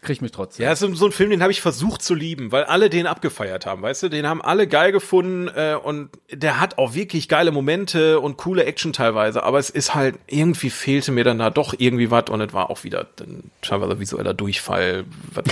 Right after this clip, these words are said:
Speaker 2: <laughs> so, so Zack Snyder, der dann einfach wieder ein bisschen zu viel draufhaut, weißt du? Aber na ja, das, äh,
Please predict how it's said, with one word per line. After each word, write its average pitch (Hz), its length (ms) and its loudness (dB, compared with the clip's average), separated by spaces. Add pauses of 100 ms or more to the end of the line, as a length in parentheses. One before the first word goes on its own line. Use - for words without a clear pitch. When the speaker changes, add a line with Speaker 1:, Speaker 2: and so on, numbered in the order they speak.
(140)
Speaker 2:
<laughs> 151 260 4
so, 101 140 2
so 101 140 -4
Zack 98 180 -2
Snyder, 92 460 2
der 90 180 -2
dann 87 140 -2
einfach 87 340 -6
wieder - 160 -8
ein - 140 -8
bisschen - 400 -12
zu - 180 -10
viel - 300 -12
draufhaut, - 560 -8
weißt - 200 -10
du? - 40 -16 (440)
Aber 165 140 6
na 135 100 4
ja, 92 280 -4
das, 110 240 0
äh, 98 280 0